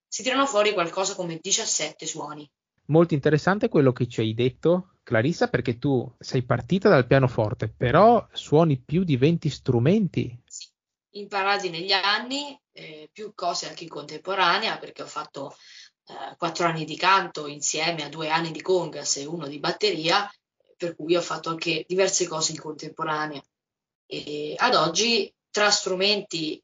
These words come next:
Speaker 1: eh, diciamo, più noti e strumenti molto particolari, sono più di venti.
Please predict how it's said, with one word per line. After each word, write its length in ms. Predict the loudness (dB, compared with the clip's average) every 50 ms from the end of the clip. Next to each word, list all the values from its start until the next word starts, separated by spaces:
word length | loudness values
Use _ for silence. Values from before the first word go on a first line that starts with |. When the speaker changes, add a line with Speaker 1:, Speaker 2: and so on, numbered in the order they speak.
| _ _ _
Speaker 1:
eh, 460 | -14 -12 -10 -10 -10 -10 -10 -10 -12 -12
diciamo, 540 | _ -2 0 2 2 0 0 -4 -6 -8 -12 _ _ _ _ _ _ _ _ _ _ _ -20 -20 _ _ _
più 420 | 2 4 6 6 6 4 2 -2 -4 -8 _
noti 680 | -6 -2 2 4 6 6 4 2 0 -4 -8 -10 -10 -14 _ _
e 120 | _ -4 -4
strumenti 580 | -4 -4 -4 -2 0 0 0 0 -2 -4 -4
molto 360 | 0 2 2 2 2 2 2 2
particolari, 800 | 2 2 0 -2 -4 -2 0 2 4 4 4 2 0 -4 -6 -8 _ _ _ _ _ _ _
sono 360 | _ -2 2 2 2 2 0
più 120 | -2 -6 -6
di 120 | -6 -6
venti. 560 | -6 -8 -8 -10 -14 _ _ -12 -10 -10 -12